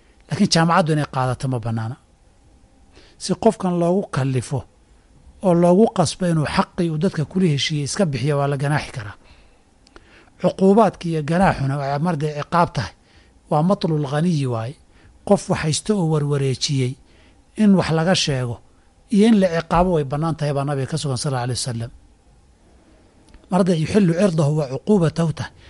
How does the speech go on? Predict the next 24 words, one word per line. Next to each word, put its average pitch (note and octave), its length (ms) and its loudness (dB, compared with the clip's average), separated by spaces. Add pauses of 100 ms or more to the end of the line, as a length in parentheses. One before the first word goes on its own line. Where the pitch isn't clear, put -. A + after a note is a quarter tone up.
(380)
cuquubada F#3+ 580 4
la E3 160 0
ciqaabayo C#3+ 640 2 (1200)
ganaax G3+ 300 2
bay D#3+ 140 -4
noqon D3 260 -4
kartaa, A2 360 -6 (440)
dhaqaalaha. C#3+ 480 2 (520)
Ganaaxa F#3+ 300 6
dhaqaalahana, D#3 640 0 (500)
qof G#3 200 4
xoolo F3 400 4
wakhtigoodii D#3 560 -2
ku G3+ 120 -8
bixin E3 300 0
waayey C3 360 0 (720)
oo F3 120 2
laga, E3+ 220 4 (120)
lagu F#3+ 300 4
qasbayo C3 540 -2 (580)
in G#3 140 4
xoolo F3+ 320 4
lagu E3+ 260 0
ganaaxana, D3 580 -2